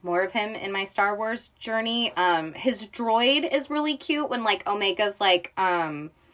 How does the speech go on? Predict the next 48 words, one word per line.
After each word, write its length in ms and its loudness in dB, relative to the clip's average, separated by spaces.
you 100 -4
know, 100 0
like, 220 2
"Your 80 -2
boss 320 6
isn't 200 -4
really 220 0
nice 360 0
to 100 -6
you." 260 0
He's 240 -4
like, 320 4
"Well, 240 6
he 160 -12
treats 300 -8
me 80 -6
perfectly 480 -4
fine 340 0
for, 140 -10
like, 260 -2
<laughs> 80 -12
the 60 4
way 200 4
a 60 4
droid 400 2
is 80 -12
supposed 380 -2
to 100 -4
be 160 -2
treated." 540 4
And 180 6
it's 200 -4
just, 240 0
like, 280 2
these 240 -4
little 200 2
moments 540 2
of 400 2
kindness, 1000 2
I 80 4
think, 240 -2
is 160 -6
what 320 2
just 320 -8
gives 240 2
Star 360 6
Wars 280 4
such 440 0